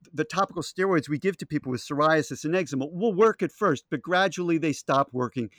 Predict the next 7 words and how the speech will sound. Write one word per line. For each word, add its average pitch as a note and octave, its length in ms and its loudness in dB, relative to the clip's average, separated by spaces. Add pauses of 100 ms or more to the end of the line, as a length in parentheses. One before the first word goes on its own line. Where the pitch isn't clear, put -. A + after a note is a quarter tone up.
(340)
a C#3+ 80 -4
phenomenon E3 560 2
called D3 260 -2
tachyphylaxis. D#3 1000 0 (500)
And, D3 300 0
and, D3+ 140 0
the, D3+ 80 -4